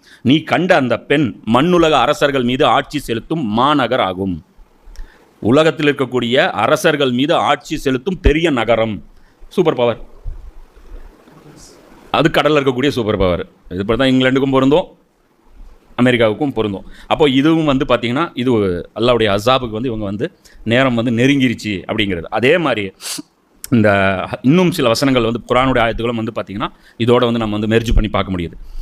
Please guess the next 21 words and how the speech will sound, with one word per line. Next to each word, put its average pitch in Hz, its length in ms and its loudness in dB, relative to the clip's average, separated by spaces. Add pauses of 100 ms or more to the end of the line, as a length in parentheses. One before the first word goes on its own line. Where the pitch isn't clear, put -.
(140)
அல்லாஹ் 101 440 2
இரண்டாவது 113 420 2
அத்தியாயத்துல 101 140 -2
இருநூத்தி 101 300 2
எழுபத்தெட்டு, 104 460 0
எழுபத்தி 104 360 -2
ஒன்பது, 104 300 2 (240)
"இறை 156 200 4
நம்பிக்கை 160 320 0
கொண்டோரே, 120 440 0 (300)
நீங்கள் 156 240 4
உண்மையில் 170 420 2
நம்பிக்கையாளராக 147 720 2
இருப்பின் 135 380 0
அல்லாஹ்வுக்கு 135 420 0
அஞ்சுங்கள், 127 480 0
உங்களுக்கு 120 400 0
வரவேண்டிய 135 500 2
வட்டி 135 300 0
பாக்கிகளை 123 460 0
விட்டுவிடுங்கள். 113 480 -4